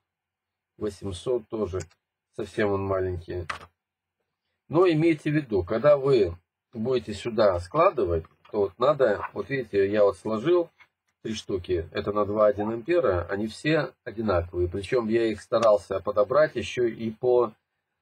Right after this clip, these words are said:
заряду разряду. То есть я взял, соответственно, вот такой приборчик. Правда, если он у вас есть такой,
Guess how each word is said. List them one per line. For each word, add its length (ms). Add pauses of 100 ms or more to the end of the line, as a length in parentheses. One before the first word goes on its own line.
(280)
заряду 480
разряду. 540
То 140
есть 240 (1400)
я 180
взял, 460 (960)
соответственно, 880 (1500)
вот 180
такой 300
приборчик. 640
Правда, 240
если 280
он 100
у 40
вас 220
есть 180
такой, 420